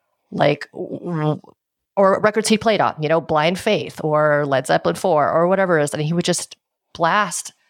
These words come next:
the heck out of these records and tell stories <laughs> about all of these records. And so my early experience was, like, with this, well, now iconic,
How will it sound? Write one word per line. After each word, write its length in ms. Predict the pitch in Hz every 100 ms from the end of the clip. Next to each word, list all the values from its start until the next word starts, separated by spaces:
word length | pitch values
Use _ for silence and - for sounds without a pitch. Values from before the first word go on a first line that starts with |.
| _ _ _ _
the 80 | 156
heck 280 | 185 196 -
out 160 | 156 156
of 200 | 147 -
these 240 | - 151 -
records 500 | 165 160 147 143 - -
and 340 | 147 143 143
tell 180 | 160 147
stories 680 | - 156 143 113 - - - _ _ _ _
<laughs> 260 | - - -
about 340 | 180 165 135 -
all 180 | 165
of 60 | 165
these 200 | 139 170
records. 480 | - - - - - - - - - - -
And 480 | 170 160 156 156 -
so 680 | - - - 180 156 151 151
my 260 | 165 165 208
early 160 | 185
experience 500 | 151 - 147 135 135
was, 160 | 131 131
like, 360 | 127 123 - - _ _ _
with 220 | 160 147
this, 500 | 139 135 - - - - _ _ _
well, 180 | 175 151
now 280 | 156 160 147
iconic, 520 | 135 - 151 139 135